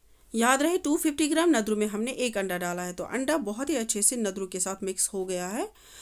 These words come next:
अब इसमें से हम थोड़ा सा मिक्सचर लेंगे। जिस तरीके से हम घर में पेड़ा बनाते हैं रोटी के लिए, उसी तरीके से हम थोड़ा सा इसमें से मिक्सचर लेंगे और उसको गोल शेप देंगे। गोल शेप बनाने के बाद आप देख रहे हैं कि किस तरीके से मैं इसको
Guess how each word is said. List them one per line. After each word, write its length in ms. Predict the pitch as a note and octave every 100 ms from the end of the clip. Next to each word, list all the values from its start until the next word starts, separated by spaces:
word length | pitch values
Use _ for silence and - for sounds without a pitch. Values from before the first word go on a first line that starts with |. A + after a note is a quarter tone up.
| - -
अब 180 | G#3 -
इसमें 260 | C#4+ G4 F#4+
से 120 | G4+
हम 100 | G4 C#4+
थोड़ा 160 | G3
सा 140 | G#3 D4+
मिक्सचर 380 | G3+ - G3 F3+
लेंगे। 300 | F3 F3+ F3
जिस 220 | A#3+ -
तरीके 280 | C#4+ D4 D4+
से 120 | E4
हम 140 | D#4+
घर 140 | B3 B3+
में 140 | C#4+
पेड़ा 240 | B3+ G3+ G3
बनाते 320 | F#3 F3 F3+
हैं 160 | F#3 F#3
रोटी 240 | F3+ F3+
के 140 | F3+ F3+
लिए, 100 | A#3
उसी 240 | C4+ D#4
तरीके 340 | C#4+ G#3+ G3 F#3+
से 140 | G3+
हम 200 | A3 F#4+ - - - - - _ -
थोड़ा 280 | C#4+ D4+ A3+
सा 180 | - G3+
इसमें 240 | G3+ G3+
से 120 | G#3
मिक्सचर 360 | A#3 G#3+ - G#3
लेंगे 240 | G#3 A3+
और 120 | C4+ A3
उसको 260 | - A#3 A3
गोल 220 | G3 G3
शेप 200 | - F3
देंगे। 360 | F3 F3 F3+ - -
गोल 180 | A#3+ C#4+
शेप 200 | D#4+ F4
बनाने 280 | A#3 F#3 F3+
के 140 | G3
बाद 140 | A3+ G3+
आप 120 | G3+
देख 260 | G3 A#3 C#4
रहे 80 | C#4+
हैं 60 |
कि 80 | D#4
किस 240 | C#4 A3+ -
तरीके 300 | C4 B3+ C4+
से 180 | D4 E4
मैं 200 | A3 G3
इसको 320 | G3 B3+